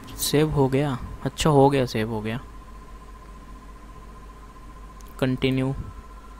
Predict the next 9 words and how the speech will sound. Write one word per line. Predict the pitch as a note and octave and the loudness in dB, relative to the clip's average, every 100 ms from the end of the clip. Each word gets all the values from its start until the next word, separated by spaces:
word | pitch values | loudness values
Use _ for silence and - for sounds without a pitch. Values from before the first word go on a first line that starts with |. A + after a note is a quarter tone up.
| - - - - - - - - - - | -16 -16 -16 -16 -16 -16 -16 -16 -14 -4
Cancel। | A#2+ B2 - D3 C#3+ D3+ - - - - - - - - - - - - - - - - - - - - - - - - - - - - - - - - - - D#3+ | -2 -2 -2 -2 -2 -4 -10 -14 -16 -16 -18 -18 -16 -16 -16 -16 -16 -16 -16 -16 -16 -16 -14 -16 -16 -16 -16 -16 -16 -16 -16 -16 -16 -16 -16 -16 -16 -16 -16 -8 4
यार, | D3+ D#3+ D3+ | 10 10 12
इधर | D3 D3 | 10 8
तो | C#3+ D#3+ | 10 12
और | D#3+ | 12
कुछ | - - - | 8 2 6
भी | D#3 | 8
नहीं | C#3 B2 | 8 8
है। | C#3+ | 4